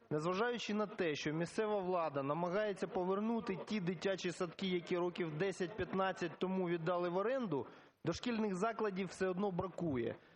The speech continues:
Нині чимало батьків навряд чи зможуть влаштувати свою дитину до дошкільної установи.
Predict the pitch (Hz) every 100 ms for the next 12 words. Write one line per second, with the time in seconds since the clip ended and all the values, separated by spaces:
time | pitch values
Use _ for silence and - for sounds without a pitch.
0 | - 185 262 262 190 208 220 220 196 190
1 | 185 240 226 208 202 208 196 - 156 151
2 | 202 233 196 147 147 165 - 175 208 208
3 | 175 - 175 160 165 208 202 170 165 165
4 | 165 - 196 190 185 180 185 185 160 117
5 | 107